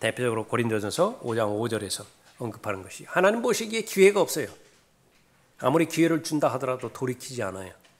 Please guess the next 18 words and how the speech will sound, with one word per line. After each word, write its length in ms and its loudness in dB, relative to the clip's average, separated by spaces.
그러니까 220 -10
그 160 -2
사람을 800 8
더 160 2
이상 580 6
죄 180 4
짓지 260 -4
못하게 380 -2
하-, 120 0
하지요. 380 -8
그러니까 180 -10
죽이시는 420 0
것입니다. 380 -6
고린도전서 520 -2
오 140 -4
장 220 -4
오 80 -14
절에서. 320 -16